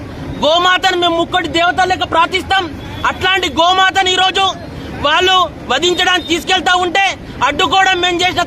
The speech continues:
తప్ప అన్న. గది అడ్డుకున్నందుకు మా మీద కత్తులతో పొడిచి మమ్మల్ని ఘోరంగా హింసించి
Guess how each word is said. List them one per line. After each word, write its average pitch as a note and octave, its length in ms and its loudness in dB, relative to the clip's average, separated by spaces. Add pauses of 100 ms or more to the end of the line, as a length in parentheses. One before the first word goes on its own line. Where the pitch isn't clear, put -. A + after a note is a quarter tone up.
తప్ప G#4+ 160 0 (120)
అన్న. E4 120 2 (680)
గది F4 280 2
అడ్డుకున్నందుకు F#4+ 720 0 (540)
మా D4+ 80 2 (120)
మీద F#4 160 2 (160)
కత్తులతో F#4 400 2 (120)
పొడిచి F#4 320 0 (600)
మమ్మల్ని E4+ 360 2 (100)
ఘోరంగా F#4 400 2
హింసించి F#4 460 0